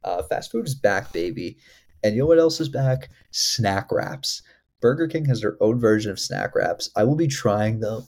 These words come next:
all three of them, tomorrow. They're three dollars each. I'm gonna be trying them all tomorrow. It'll be posted on the TikTok. Do not worry. Um, they have three flavors. I think it is, it's regular, where it's just, like, mayo.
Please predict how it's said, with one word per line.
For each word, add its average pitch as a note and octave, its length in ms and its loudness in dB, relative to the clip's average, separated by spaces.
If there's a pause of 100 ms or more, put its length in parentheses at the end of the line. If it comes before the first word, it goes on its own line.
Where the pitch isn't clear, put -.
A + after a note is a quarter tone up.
all A2+ 220 4
three G2+ 400 -2
of G#2 100 -4
them, A#2 200 -2
tomorrow. G2 500 0
They're F#2+ 160 0
three G#2 360 -2
dollars A#2 400 4
each. A2 400 -2 (1000)
I'm A2 80 0
gonna B2 120 2
be B2 80 2
trying A#2 260 -2
them A2 180 -6
all G2+ 180 4
tomorrow. G2+ 400 0 (140)
It'll F#2+ 100 -2
be F#2 120 -4
posted G#2 420 0
on G#2+ 60 -2
the G#2+ 80 -4
TikTok. G2 680 -2
Do G2 140 -6
not F#2+ 280 -6
worry. G#2+ 600 2 (520)
Um, G#2+ 680 -4 (480)
they G#2 120 4
have G2 140 0
three A#2 300 2
flavors. B2 800 2
I G#2+ 100 0
think G2 380 -6
it F#2 180 0
is, F#2 680 2 (320)
it's - 280 -4 (200)
regular, D3+ 680 2 (180)
where A2+ 140 4
it's - 120 -2
just, - 160 -4
like, - 160 -2
mayo. F2 540 -4